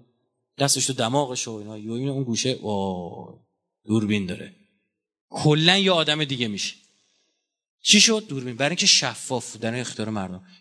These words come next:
نماینده‌های ما، بله، کمیسیون امنیت ملی مجلس رو نگید که دشمنم بفهمه. اما اینا که ایرادی نداره که. ما می‌خوام بدونیم. همین الان اف ای تی فاطمه اسپیس می‌خوان تصویب کنن دو ماه دیگه.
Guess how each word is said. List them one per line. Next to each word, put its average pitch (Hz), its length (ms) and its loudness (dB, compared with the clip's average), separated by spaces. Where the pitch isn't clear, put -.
نماینده‌های 143 540 0
ما، 143 460 0
بله، 233 240 4
کمیسیون 202 520 -2
امنیت 185 400 0
ملی 175 380 2
مجلس 160 380 -2
رو 147 60 -2
نگید - 360 -12
که 135 140 -6
دشمنم 143 440 4
بفهمه. 95 420 -12
اما 120 180 0
اینا 120 160 -2
که 120 140 -4
ایرادی 131 260 -2
نداره 107 280 -6
که. - 140 -18
ما 127 100 0
می‌خوام 135 180 2
بدونیم. 120 280 0
همین 156 200 0
الان 151 200 0
اف 143 140 -4
ای 131 60 -4
تی 143 160 -6
فاطمه 120 300 -8
اسپیس 127 300 -4
می‌خوان 135 160 -6
تصویب 123 320 -2
کنن 160 100 2
دو 156 120 2
ماه 160 100 2
دیگه. 165 300 -2